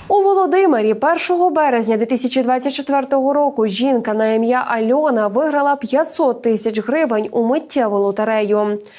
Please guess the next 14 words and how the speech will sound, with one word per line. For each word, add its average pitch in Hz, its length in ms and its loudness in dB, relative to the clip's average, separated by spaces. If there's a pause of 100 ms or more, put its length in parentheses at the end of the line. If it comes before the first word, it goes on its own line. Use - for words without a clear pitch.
(320)
Ця 415 140 0
подія 392 440 2
сталася 311 440 0
в 254 80 -2
одному 311 340 2
з 330 80 -2
маркетів 240 500 0
мережі 220 400 2
магазинів. 220 840 0 (480)
За 339 140 2
інформацією 339 760 2
сайту 233 300 0
державних 226 520 -2
лотерей, 240 580 0